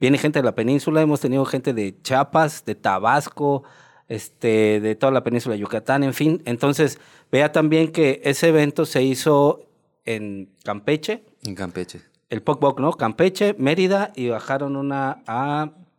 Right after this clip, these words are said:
Speaker 1: a Chetumal.
Speaker 2: El evento de Pocboc fue,
Speaker 1: Ajá.
Speaker 2: este, realizado por un amigo, Carlos.
Speaker 1: Ya.
Speaker 2: Este,
Speaker 1: Sí, como
Speaker 2: eh,
Speaker 1: que se coordinaron varios ciclistas de la
Speaker 2: así es.
Speaker 1: península.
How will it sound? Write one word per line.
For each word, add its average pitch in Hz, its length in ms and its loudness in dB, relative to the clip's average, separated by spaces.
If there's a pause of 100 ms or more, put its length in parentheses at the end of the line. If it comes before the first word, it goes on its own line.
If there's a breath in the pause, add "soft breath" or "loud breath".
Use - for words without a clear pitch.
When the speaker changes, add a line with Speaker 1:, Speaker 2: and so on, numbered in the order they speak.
(180)
Speaker 1:
a 104 340 -12
Chetumal. 135 480 -8
Speaker 2:
El 123 160 -2
evento 208 300 0
de 190 80 2
Pocboc 127 560 -2
fue, - 260 -2
Speaker 1:
Ajá. 139 240 0
Speaker 2:
este, 98 500 -8
realizado 101 520 -6
por 98 100 -10
un 98 100 -8
amigo, 101 520 -8
Carlos. 101 640 -6
Speaker 1:
Ya. 101 200 -2
Speaker 2:
Este, 90 520 -8 (640 soft breath)
Speaker 1:
Sí, - 140 -6
como 170 140 2
Speaker 2:
eh, 139 40 0
Speaker 1:
que 135 80 2
se 143 100 -2
coordinaron 135 640 4
varios 143 320 2
ciclistas 139 420 -2
de 131 60 2
la 117 80 2
Speaker 2:
así 98 80 -2
es. 113 60 0
Speaker 1:
península. 123 420 -2